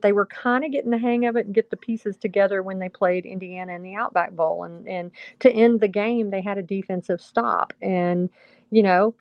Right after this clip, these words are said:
that, that, as you mentioned, <laughs> you know, I mean, that was few and far between. So I,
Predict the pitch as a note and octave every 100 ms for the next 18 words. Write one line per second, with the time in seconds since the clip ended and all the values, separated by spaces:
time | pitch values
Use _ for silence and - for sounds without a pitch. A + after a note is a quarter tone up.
0 | F3 G3 G3 - F#3+ G3 - F#3 F3 B3+
1 | G3+ G3 C4 D4+ - C4 - A3+ G3 A#3+
2 | G#3 G3+ G3+ G#3+ G#3 _ - - _ -
3 | B3 A3+ G3 F#3+ F3+ F3+ - A#3+ E4 A#3
4 | F3+ - F#3+ F#3 F#3 F#3 - F3+